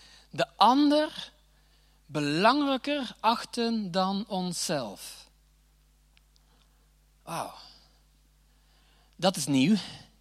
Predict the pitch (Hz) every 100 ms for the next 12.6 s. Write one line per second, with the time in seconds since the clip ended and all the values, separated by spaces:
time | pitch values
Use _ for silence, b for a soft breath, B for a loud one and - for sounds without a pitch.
0 | _ _ B B B 285 311 302 311 302
1 | 320 339 285 277 214 196 208 185 185 131
2 | 110 B B - 285 302 226 202 254 269
3 | 247 262 262 254 262 294 320 320 247 208
4 | 202 190 180 185 208 202 185 180 151 -
5 | 131 104 - - _ _ _ B B B
6 | - 302 311 277 196 185 302 370 311 -
7 | 196 185 180 202 - B B B B B
8 | - _ - _ _ - 185 202 240 302
9 | 339 349 254 202 185 185 208 220 214 226
10 | - 226 226 262 311 196 - 247 294 -
11 | - _ _ _ _ _ _ _ B B
12 | - 190 254 240 226 -